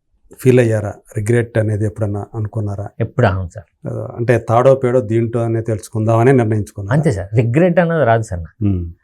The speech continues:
Speaker 2: మనం తప్పు చేయలేదు కదా.
Speaker 1: అదే. అంటే ఒకవేళ నటుడు కాకపోయి ఉన్నట్లయితే
Speaker 2: అసలు
Speaker 1: సాయిరామ్ శంకర్ ఏమై ఉండేవాడంటే?
Speaker 2: కాదు సార్,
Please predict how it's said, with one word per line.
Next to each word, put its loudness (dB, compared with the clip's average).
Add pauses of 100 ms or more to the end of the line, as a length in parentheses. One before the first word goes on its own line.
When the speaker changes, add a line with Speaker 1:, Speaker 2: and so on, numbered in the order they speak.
(160)
Speaker 2:
మనం 2
తప్పు 0
చేయలేదు -2
కదా. -4 (420)
Speaker 1:
అదే. 2 (540)
అంటే 4
ఒకవేళ -6
నటుడు -6
కాకపోయి -2
ఉన్నట్లయితే -4
Speaker 2:
అసలు -2
Speaker 1:
సాయిరామ్ 2
శంకర్ -2
ఏమై 2
ఉండేవాడంటే? -2 (440)
Speaker 2:
కాదు 0
సార్, -8